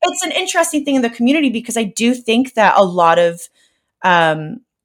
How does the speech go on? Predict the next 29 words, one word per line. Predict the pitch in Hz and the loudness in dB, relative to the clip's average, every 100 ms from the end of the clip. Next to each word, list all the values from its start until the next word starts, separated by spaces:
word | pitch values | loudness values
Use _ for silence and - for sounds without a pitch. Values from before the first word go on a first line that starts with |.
| _ | _
you | 226 | 2
know, | 214 196 | 4 4
and | 196 | 4
again, | 180 165 | 2 0
I | |
don't | 170 185 | 0 0
wanna | 175 | -2
generalize | 165 180 175 165 151 156 | 0 0 2 -2 -2 -6
the | 170 | -10
entire | 160 - 156 156 | -8 -2 -2 -2
cosplay | - 160 - - - | -4 -8 -8 -12 -10
community, | 185 214 247 220 | -6 -2 0 0
but | 180 | 0
I | 143 | 0
have | 165 175 165 | 0 0 0
seen | - - 233 226 196 180 _ _ _ _ _ _ | -2 -4 0 0 -2 -6 _ _ _ _ _ _
parts | - 190 185 | 0 0 0
of | 185 | -6
the | 180 | -6
community | 180 196 175 170 160 165 156 156 156 - | -6 -10 -8 -6 -8 -8 -8 -8 -10 -12
sexualize | - - 185 - 190 175 170 | -6 -2 -2 -2 -4 -4 -2
women | 170 156 | -4 -4
specifically. | 156 - 175 - 196 190 185 151 156 | -8 -8 -6 -6 -4 -6 -8 -12 -10
You'll | 160 180 | -10 -8
see | - 190 | -8 -4
that | 185 175 | 2 4
a | 156 | 4
lot | 175 165 - | 4 2 0
in, | 165 | -6